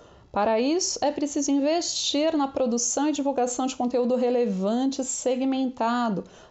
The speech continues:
para atrair e engajar um público-alvo.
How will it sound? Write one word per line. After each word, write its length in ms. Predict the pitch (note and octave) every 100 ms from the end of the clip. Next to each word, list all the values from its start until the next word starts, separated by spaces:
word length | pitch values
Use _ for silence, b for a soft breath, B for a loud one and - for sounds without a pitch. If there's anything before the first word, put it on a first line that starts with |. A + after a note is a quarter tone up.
| B
para 220 | A3 A3
atrair 600 | A3 A#3 A3 G#3+ A3+ C4+
e 40 |
engajar 720 | C#4 C4+ C4+ B3+ A3+ G#3+ A3+ A#3
um 120 | A#3
público-alvo. 1000 | A#3 G#3 A3+ A3+ G#3 E3+ D#3+ - F3+